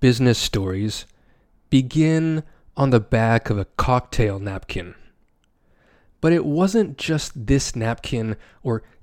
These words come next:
even the nuts that caused me pause that day. It was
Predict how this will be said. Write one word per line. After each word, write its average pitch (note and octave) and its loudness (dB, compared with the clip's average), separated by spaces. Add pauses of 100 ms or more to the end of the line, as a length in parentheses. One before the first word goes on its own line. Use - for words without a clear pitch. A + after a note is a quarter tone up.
(100)
even F#3+ 6 (480)
the B2 2
nuts A2+ -2 (680)
that - 0
caused C3 -4
me A2+ -2 (320)
pause F#2 -4
that G2 -8
day. F#2+ -10 (1900)
It G3 0
was D3+ 2